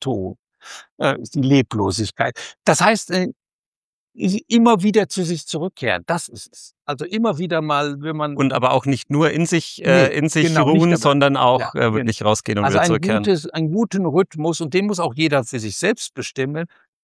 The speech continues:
Speaker 1: Die Al-, die Alten nannten das zwischen der Vita Contemplativa, des Rückzugs, der Sammlung, Nachdenken, wie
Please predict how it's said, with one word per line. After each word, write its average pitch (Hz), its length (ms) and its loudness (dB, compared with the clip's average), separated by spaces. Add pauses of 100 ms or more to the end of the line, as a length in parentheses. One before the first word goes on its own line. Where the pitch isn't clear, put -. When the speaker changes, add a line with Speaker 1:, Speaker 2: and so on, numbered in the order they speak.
(140)
Speaker 1:
Die 165 100 -2
Al-, 175 340 -2 (120)
die 156 220 -2
Alten 170 380 0
nannten 165 340 -2
das 143 300 -2
zwischen 156 280 -6
der 135 220 0
Vita 160 420 -2
Contemplativa, 123 1120 -2
des 104 260 -6
Rückzugs, 151 520 -4
der 113 140 0
Sammlung, 151 480 0
Nachdenken, 139 760 0
wie 135 240 -6